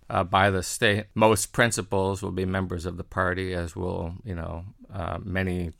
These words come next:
teachers as well. So, you know, schools are educational institutions, but they are also part of a larger political, uh, institution. And, you know, as we'll see, this actually brings certain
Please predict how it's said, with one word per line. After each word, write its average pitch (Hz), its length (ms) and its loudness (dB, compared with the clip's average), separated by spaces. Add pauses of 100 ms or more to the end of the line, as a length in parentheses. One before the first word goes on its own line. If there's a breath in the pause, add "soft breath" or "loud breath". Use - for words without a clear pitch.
(200)
teachers 95 440 -4
as 82 180 -12
well. 104 380 0 (100)
So, 120 460 6
you 135 80 0
know, 113 280 2 (120)
schools 127 1000 0 (240)
are 101 800 4
educational 113 800 2
institutions, 95 760 -6
but 107 200 2
they 113 100 4
are 107 120 6
also 104 340 4
part 104 280 2
of 98 140 0
a 92 40 -2
larger 98 380 2
political, 98 680 -6 (200)
uh, 95 220 -8
institution. - 680 -10 (720 soft breath)
And, 113 400 8
you 123 80 0
know, 107 140 4
as 107 240 2
we'll 107 140 -2
see, 147 580 0 (580 soft breath)
this 135 200 0
actually 143 480 6
brings 117 360 4
certain 113 640 0